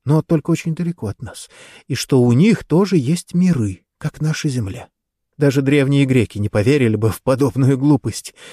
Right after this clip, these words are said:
За каких невежественных дураков принимают нас эти создания?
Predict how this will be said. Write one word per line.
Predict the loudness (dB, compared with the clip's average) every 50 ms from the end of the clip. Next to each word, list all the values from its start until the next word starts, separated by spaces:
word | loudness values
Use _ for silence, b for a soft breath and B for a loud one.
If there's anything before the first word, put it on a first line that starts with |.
| B B B B B B
За | -10 -6
каких | -6 -6 -4 -4 -6 -6 -2
невежественных | -2 0 2 2 2 2 0 -4 -8 -6 -6 -4 -2 -2 -4 -4
дураков | -4 -4 -4 -2 -2 -4 -6 -4
принимают | -8 -10 -10 -8 -6 -8 -8 -8 -8
нас | -10 -10 -8
эти | -8 -8 -10 -10
создания? | -6 -4 -4 -4 -4 -6 -10 -14 -14 -18 _ -20 -20 _